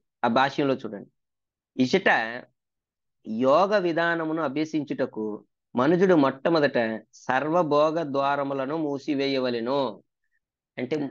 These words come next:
సర్వభోగ ద్వారములు ఏమిటండి? మన ఇంద్రియాలు ఉన్నాయి కదండి. భోగ ద్వారాలు అంటే ఏమిటి? కళ్ళు, చెవులు, నాసిక, నాలుక,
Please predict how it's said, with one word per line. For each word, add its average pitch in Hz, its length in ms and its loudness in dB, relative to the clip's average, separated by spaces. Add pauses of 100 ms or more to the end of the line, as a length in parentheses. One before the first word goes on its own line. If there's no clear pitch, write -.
సర్వభోగ 156 720 2
ద్వారములు 156 400 0
ఏమిటండి? 156 640 -4 (1200)
మన 123 100 -4
ఇంద్రియాలు 156 460 2
ఉన్నాయి 160 240 -4
కదండి. 170 440 -8 (720)
భోగ 151 300 4
ద్వారాలు 170 460 4
అంటే 170 180 -2
ఏమిటి? 165 540 -2 (240)
కళ్ళు, 139 540 0 (1400)
చెవులు, 143 560 0 (520)
నాసిక, 139 760 -4 (540)
నాలుక, 135 800 -2